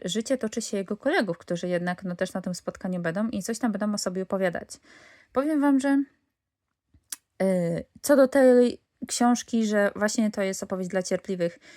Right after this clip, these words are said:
tu mamy na początku takie wprowadzenie. Tu nie jest tak, że tak jak w innych coś się nagle dzieje i później buch, nie wiadomo, o co chodzi. Tu mamy takie wprowadzenie do jego życia, żeby poznać jego stosunki z córką, że jest jego oczkiem w głowie i tak dalej,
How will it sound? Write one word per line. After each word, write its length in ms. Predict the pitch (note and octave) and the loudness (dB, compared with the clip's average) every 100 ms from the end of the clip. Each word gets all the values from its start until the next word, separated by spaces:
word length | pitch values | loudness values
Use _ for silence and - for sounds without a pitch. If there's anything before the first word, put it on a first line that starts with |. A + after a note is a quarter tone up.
| - _ - | -20 _ -6
tu 120 | F4 | -2
mamy 200 | F#4 E4+ | 0 0
na 80 | C#4+ | -2
początku 400 | B3 D4 D#4+ C4+ | 0 -2 -2 -4
takie 280 | C4 B3+ | -4 -4
wprowadzenie. 600 | B3 - A3+ G#3 F3+ D#3+ | -4 -2 -2 -2 -2 -8
Tu 120 | - C4+ | -4 -2
nie 60 | |
jest 140 | D#4+ - | 0 0
tak, 160 | F#3+ | -4
że 60 | F#3 | -4
tak 180 | G3+ G3 | -6 -6
jak 140 | F3 | -4
w 60 | G#3 | -2
innych 380 | G#3 F3 - - - | -2 -2 -8 -20 -10
coś 160 | F#3 | -6
się 140 | - F#3 | -4 -2
nagle 260 | F3 E3+ | -2 -2
dzieje 240 | D#3+ G#3+ A3 | -2 0 0
i 120 | F#3 | -4
później 280 | F#3 F3 F3 | -6 -4 -2
buch, 200 | D#3+ - | -4 -4
nie 100 | E3+ | -6
wiadomo, 240 | E3+ E3 | -4 -4
o 60 | D#3+ | -6
co 100 | E3+ | -8
chodzi. 340 | D#3+ D3+ G#3+ - - - - | -8 -10 -12 -18 -20 -20 -14
Tu 80 | - | -4
mamy 160 | F#4+ F#4+ | -4 -2
takie 200 | C#4 B3 | -4 -2
wprowadzenie 480 | A#3+ G#3 G3+ G3+ | -2 -2 0 -2
do 80 | F#3+ | -2
jego 220 | F#3 F3 | -4 -6
życia, 280 | D#3+ C#3+ - | -6 -8 -8
żeby 200 | F3 G#3+ | -8 -6
poznać 340 | G#3+ G3 G3 F#3 | -4 -4 -4 -6
jego 160 | E3+ | -6
stosunki 400 | - F3 F3+ E3+ | -6 -8 -8 -8
z 60 | G3+ | -6
córką, 420 | F#3 F3+ - F3 | -4 -4 -6 -6
że 100 | E3+ | -4
jest 140 | E3 | -4
jego 200 | E3+ F3 | -4 -2
oczkiem 300 | F3 - F3 | -4 -4 -6
w 40 | E3+ | -4
głowie 220 | E3+ F3 | -2 -2
i 20 | |
tak 160 | F3+ F3+ | -4 -2
dalej, 360 | F#3+ G3 G3 | 0 0 -2